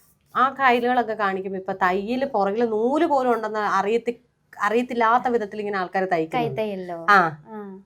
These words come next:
Speaker 1: ഇങ്ങനെ, ഇങ്ങനെ വലിച്ചിട്ടൊക്കെ കാണിക്കുന്നുണ്ട്
Speaker 2: ആ, അത്
Speaker 1: ഓരോ ടെക്നിക്ക്
Speaker 2: ആ,
Speaker 1: കാണാം.
Speaker 2: അത് ഷോൾ-, ഞാൻ ഇടയ്ക്ക് ഒരു ഷോൾ, ഒരു തുണി തയ്ച്ച സമയത്ത് ഷോൾഡർ ഭയങ്കരമായിട്ട് ഇറങ്ങിപ്പോയി.
Speaker 1: ഉം.
Speaker 2: അപ്പൊ കൈത്തയ്യലില് നമ്മൾ ഇതേപോലെ തയ്ച്ചിട്ട് പിന്നെ ഷോൾഡർ കയറ്റുന്ന രീതിയിൽ ഒരെണ്ണം ചെയ്തിട്ടുണ്ട്. അങ്ങനെ
Speaker 1: ആ.
Speaker 2: ചെയ്യാൻ പറ്റുമോ നമുക്ക്
Speaker 1: ആ,
Speaker 2: കൈത്തയ്യല്?
Speaker 1: ആ, ആ.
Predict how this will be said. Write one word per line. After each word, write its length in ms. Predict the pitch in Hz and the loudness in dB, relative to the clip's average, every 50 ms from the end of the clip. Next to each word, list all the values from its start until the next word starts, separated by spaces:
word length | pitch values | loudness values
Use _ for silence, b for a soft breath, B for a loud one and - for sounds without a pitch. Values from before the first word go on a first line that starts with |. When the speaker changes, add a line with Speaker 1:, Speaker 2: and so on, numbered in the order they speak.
| _ - | _ -6
Speaker 1:
ഇങ്ങനെ, 280 | 208 208 202 196 196 - - - | -2 0 0 0 0 -2 -4 -2
ഇങ്ങനെ 180 | 220 220 220 | 2 2 4
വലിച്ചിട്ടൊക്കെ 680 | 220 214 214 202 208 202 - - 233 - 214 - 190 185 | 6 6 6 4 4 2 0 0 2 2 2 2 0 -2
കാണിക്കുന്നുണ്ട് 580 | 190 180 165 170 165 - 254 240 247 156 170 | -2 -2 -2 -2 -2 -2 -2 0 0 2 2
Speaker 2:
ആ, 20 | 165 | 2
അത് 80 | 160 | 2
Speaker 1:
ഓരോ 140 | 165 160 170 | 2 0 0
ടെക്നിക്ക് 480 | 165 - 175 - - 180 190 180 185 160 | -2 -4 -6 -4 -4 -4 -4 -4 -2 -2
Speaker 2:
ആ, 80 | 151 | -2
Speaker 1:
കാണാം. 160 | 143 131 208 | -2 -2 -2
Speaker 2:
അത് 340 | 180 240 240 220 262 196 - - | -4 -4 -2 -2 -2 -2 -4 -6
ഷോൾ-, 400 | 226 - - 262 247 247 262 262 - - | -8 -4 -2 0 0 0 -2 -4 -8 -12
ഞാൻ 200 | 247 240 247 254 269 262 220 - - 214 | -12 -10 -8 -6 -4 -4 -4 -4 -4 -6
ഇടയ്ക്ക് 240 | 226 226 233 233 285 | -6 -8 -6 -4 -2
ഒരു 120 | 277 269 254 | -2 -2 -2
ഷോൾ, 280 | 254 269 220 214 208 | -2 -2 -2 -2 -2
ഒരു 200 | 196 220 240 254 254 _ - | -4 -6 -8 -10 -12 _ -14
തുണി 120 | 247 247 | -10 -8
തയ്ച്ച 240 | 254 240 220 214 240 | -6 -6 -6 -6 -10
സമയത്ത് 320 | 247 - 233 214 214 233 240 | -12 -12 -12 -12 -10 -12 -10
ഷോൾഡർ 420 | - 254 220 214 214 214 220 226 | -6 -4 -4 -4 -2 -4 -4 -4
ഭയങ്കരമായിട്ട് 460 | 220 220 202 202 208 208 208 208 208 | -4 -6 -6 -4 -4 -4 -4 -4 -4
ഇറങ്ങിപ്പോയി. 520 | 196 180 180 185 196 185 185 - 135 - - _ _ - | -4 -6 -6 -8 -10 -10 -12 -14 -16 -16 -16 _ _ -16
Speaker 1:
ഉം. 80 | 160 | -16
Speaker 2:
അപ്പൊ 240 | 160 156 - - 233 233 | -16 -12 -10 -10 -8 -4
കൈത്തയ്യലില് 880 | 233 220 214 208 - 233 233 233 233 233 240 247 262 311 330 _ _ - | -4 -4 -4 -4 -4 -4 -4 -2 -2 -2 -4 -4 -6 -8 -10 _ _ -16
നമ്മൾ 200 | 226 214 214 214 | -12 -10 -8 -8
ഇതേപോലെ 540 | 220 202 202 208 208 202 208 208 214 226 254 - | -8 -8 -8 -8 -6 -4 -4 -4 -4 -6 -10 -10
തയ്ച്ചിട്ട് 380 | 220 190 185 185 - 202 196 - | -10 -8 -8 -10 -12 -14 -14 -12
പിന്നെ 200 | 254 220 202 214 | -10 -10 -10 -10
ഷോൾഡർ 460 | 208 - 202 180 175 175 190 202 220 - 202 | -8 -8 -8 -8 -6 -8 -8 -10 -10 -10 -12
കയറ്റുന്ന 320 | 185 180 185 190 185 190 | -12 -12 -10 -10 -10 -10
രീതിയിൽ 380 | 185 185 170 170 170 170 170 175 | -10 -12 -14 -14 -12 -14 -14 -14
ഒരെണ്ണം 280 | 175 170 165 175 180 | -16 -18 -20 -20 -20
ചെയ്തിട്ടുണ്ട്. 540 | 180 185 175 165 165 160 - 160 156 165 143 | -20 -18 -18 -18 -18 -20 -20 -20 -20 -18 -16
അങ്ങനെ 240 | 117 214 - 156 156 | -16 -12 -10 -10 -8
Speaker 1:
ആ. 40 | 151 | -8
Speaker 2:
ചെയ്യാൻ 300 | 143 202 190 202 196 196 | -8 -8 -10 -10 -12 -14
പറ്റുമോ 260 | 175 - - 165 160 | -16 -16 -18 -18 -18
നമുക്ക് 160 | 156 156 160 | -18 -18 -20
Speaker 1:
ആ, 40 | 170 | -20
Speaker 2:
കൈത്തയ്യല്? 640 | - 165 160 160 147 143 135 135 147 - _ - 147 | -16 -12 -10 -8 -8 -8 -8 -10 -12 -14 _ -14 -12
Speaker 1:
ആ, 180 | 139 139 131 127 - | -10 -10 -10 -12 -14
ആ. 200 | 135 127 123 | -14 -14 -16